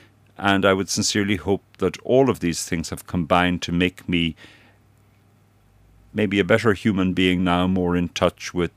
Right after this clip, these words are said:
the problems, the challenges being faced by the people who turn to me for support. And so I wouldn't say that I found at any stage that my life was empty, but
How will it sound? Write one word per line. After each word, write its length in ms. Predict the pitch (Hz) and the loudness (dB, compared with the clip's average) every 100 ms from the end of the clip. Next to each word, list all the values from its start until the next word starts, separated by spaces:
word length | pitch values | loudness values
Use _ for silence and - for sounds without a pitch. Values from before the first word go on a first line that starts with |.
| _ - | _ -12
the 80 | 90 | -6
problems, 720 | - 87 80 85 92 85 - | 2 2 2 0 -2 -4 -8
the 100 | 73 | -10
challenges 720 | - 87 85 78 87 80 - - - _ | 0 0 0 -2 -4 -6 -8 -16 -20 _
being 160 | - 85 | -6 -6
faced 360 | - 92 - | 0 0 0
by 120 | - 82 | -2 -2
the 120 | 82 | -2
people 280 | - 90 87 | -6 -6 -4
who 100 | 85 | -4
turn 260 | - 90 | -2 -2
to 100 | 82 | 0
me 160 | 92 131 | 0 0
for 160 | 135 87 | 0 -6
support. 580 | - - - 76 - - _ _ _ _ - | -8 -8 -6 -4 -6 -14 _ _ _ _ -6
And 120 | 107 | -4
so 500 | - 120 110 107 - _ _ _ _ _ | 2 4 4 2 -2 _ _ _ _ _
I 120 | - | 0
wouldn't 280 | 156 156 143 | 2 0 -2
say 240 | - 110 | 2 4
that 160 | 98 95 | 4 4
I 320 | 92 92 95 | 6 6 4
found 400 | 90 107 95 92 | 2 2 2 0
at 100 | 87 | 0
any 220 | 107 131 | 2 4
stage 440 | 143 - 90 80 - | 2 0 0 -2 -6
that 100 | 80 | -4
my 160 | 85 | -2
life 280 | 82 85 85 | 0 0 -2
was 140 | 92 80 | -6 -2
empty, 460 | 87 82 - 82 | -2 -4 -4 -4
but 340 | 76 82 80 | -4 -6 -6